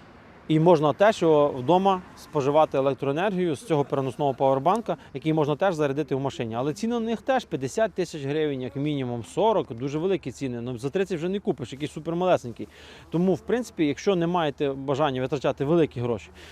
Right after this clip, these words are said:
можна замовити інвертор. За, я вже казав, скільки коштує, чотири тисячі гривень, треба почекати, хто хоче, той може замовити. Акумулятор можна придбати не А Г М-овський кислотний, який так довго не послужить, як А Г М-овський, але все рівно він ще є, можна придбати в середньому за чотири-п'ять тисяч гривень.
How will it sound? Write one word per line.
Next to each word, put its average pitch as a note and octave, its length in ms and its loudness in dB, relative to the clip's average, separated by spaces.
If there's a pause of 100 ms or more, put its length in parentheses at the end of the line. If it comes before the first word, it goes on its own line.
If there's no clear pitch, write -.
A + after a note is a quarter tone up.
(120)
можна F3 280 6
замовити C3+ 520 0
інвертор. D3 500 2 (380)
За, C3+ 140 2
я E3 100 8
вже D#3+ 120 2
казав, D#3 280 4
скільки D3+ 240 0
коштує, D3 300 -2
чотири D#3+ 280 2
тисячі D#3+ 300 0
гривень, D#3+ 200 6
треба D#3 200 6
почекати, D3+ 560 2
хто - 180 -4
хоче, D#3 280 0
той D#3 120 -2
може D3 280 2
замовити. D#3 500 2 (280)
Акумулятор G3+ 680 6
можна E3 280 6
придбати D3+ 540 6 (720)
не E3+ 140 4
А F3+ 140 4
Г D#3 140 6
М-овський E3 420 6
кислотний, E3 500 6
який E3 180 0
так F3 160 4
довго E3+ 260 8
не F3 80 2
послужить, E3+ 400 2
як D3 120 0
А D#3 40 4
Г D3 120 4
М-овський, D3 400 2
але D#3 80 2
все G3 160 2
рівно E3 260 2
він F3+ 60 2
ще - 240 0
є, D#3+ 260 6
можна D#3 280 6
придбати D3+ 460 4
в A#2 40 -4
середньому D3+ 460 2
за D3 160 6
чотири-п'ять E3 640 4
тисяч C#3+ 300 -2
гривень. C#3+ 440 4